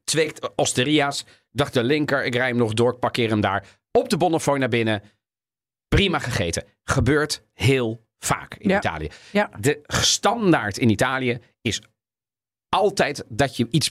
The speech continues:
Speaker 1: prima kan doen. En, er zijn al, en, en dit was gewoon een heel normale osteria. Pastaatje zeven euro.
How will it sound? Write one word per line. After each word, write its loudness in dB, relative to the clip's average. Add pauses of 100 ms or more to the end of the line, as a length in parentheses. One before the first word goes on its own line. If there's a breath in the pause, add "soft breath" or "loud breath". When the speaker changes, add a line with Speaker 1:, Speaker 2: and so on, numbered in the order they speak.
Speaker 1:
prima 2
kan -2
doen. -2
En, -4
er -2
zijn -2
al, 0
en, 2
en 4
dit 2
was -2
gewoon 0
een -4
heel 2
normale 2
osteria. 0 (180 loud breath)
Pastaatje -2
zeven 2
euro. 2